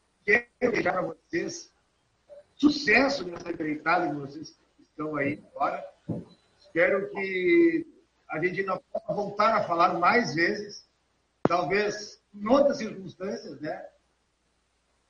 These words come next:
É, mostrando mais maduros, mais preparados. E então eu, eu desejo a vocês todo sucesso.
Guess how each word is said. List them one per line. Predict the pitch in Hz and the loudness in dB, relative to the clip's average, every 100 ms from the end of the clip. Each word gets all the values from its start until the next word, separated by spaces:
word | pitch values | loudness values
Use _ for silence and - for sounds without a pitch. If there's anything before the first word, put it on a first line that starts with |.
| _ 156 | _ -20
É, | 160 175 | -18 -16
mostrando | 175 170 196 196 170 156 143 - - | -16 2 6 6 4 -2 -6 -10 0
mais | 165 262 262 | 4 4 2
maduros, | 202 180 196 240 226 - - - - | 0 6 10 12 10 8 4 -2 -12
mais | 151 151 233 285 | 4 8 8 8
preparados. | - 214 185 175 202 302 - - - _ _ _ _ - _ _ _ _ - | -4 2 6 6 6 2 -8 -14 -20 _ _ _ _ -20 _ _ _ _ -10
E | 170 208 | -6 -6
então | 208 220 254 | 2 6 6
eu, | 247 - - | 6 0 6
eu | 208 202 196 | 8 8 6
desejo | 196 190 202 220 | 8 8 8 6
a | |
vocês | 202 - 185 208 - | 4 4 2 0 8
todo | 233 269 | 10 10
sucesso. | - - 285 - - | 6 2 2 2 -4